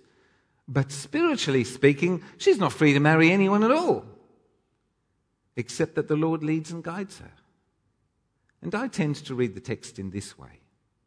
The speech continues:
Well, moving to the second text, chapter nine of the same book, Paul writes,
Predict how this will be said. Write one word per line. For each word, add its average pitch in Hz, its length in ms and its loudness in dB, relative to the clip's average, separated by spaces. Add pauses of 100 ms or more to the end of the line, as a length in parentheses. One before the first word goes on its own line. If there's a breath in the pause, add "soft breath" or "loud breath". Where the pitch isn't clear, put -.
(460 soft breath)
Well, 170 140 6
moving 185 300 4
to 180 100 0
the 147 100 0
second 185 480 0
text, - 520 0 (280 soft breath)
chapter 151 360 -2
nine 147 320 2
of 135 100 -4
the 131 80 -10
same 180 320 -2
book, 156 240 2
Paul 190 220 6
writes, 151 500 -2